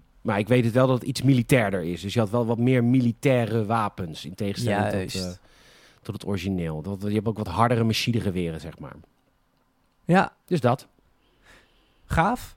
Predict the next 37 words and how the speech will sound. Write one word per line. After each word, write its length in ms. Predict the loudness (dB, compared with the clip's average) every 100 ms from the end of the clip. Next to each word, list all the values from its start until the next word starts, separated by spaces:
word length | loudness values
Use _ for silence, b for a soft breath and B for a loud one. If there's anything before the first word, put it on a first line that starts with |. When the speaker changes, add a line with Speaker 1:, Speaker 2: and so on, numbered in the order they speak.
| _
Speaker 2:
Nice. 440 | 0 2 -2 -10 -4
Negentien 340 | -2 0 -2
achtennegentig. 840 | -4 -2 -2 0 0 -2 -4 -6 -14 _ _
Half-Life 320 | 8 10 10
Speaker 1:
Negentien 220 | 8 4 0
Speaker 2:
één. 300 | -2 -4 -8 _ _
Speaker 1:
Ja, 200 | -2 -2 _
eh, 120 | 2 4 4
negentien 300 | 4 2 4
negenennegentig 500 | 4 4 4 2 0
Opposing 340 | -2 0 0 0
Force. 480 | 2 4 2 -8 -16 _ _
Speaker 2:
Ja. 80 | 10
Speaker 1:
Tweeduizend 400 | 10 10 4 2
één, 300 | 0 0 2
Blue 180 | 4 4
Shift. 440 | 2 -4 -8 -20 _
<clears throat> 340 | -2 -2 -6 -10 _ -2
Speaker 2:
Ja, 240 | -2 0
nog 180 | 0 2
meer 80 | 2
uit. 260 | 0 -4 -6
Er 100 | -2
zijn 220 | -2 0
nog 160 | -4
twee 300 | -4 0 2
uitbreidingspakketten 680 | 2 2 0 -2 -2 -4 0
dat 120 | -2
jaar. 200 | 0 2
Speaker 1:
Nou, 360 | 4 4 4 2
ik 100 | -2 -6
heb 160 | -4
er 60 | 0
hier 100 | 0
nog 120 | 0
één, 280 | -4 -8 -8
maar 220 | -10 -12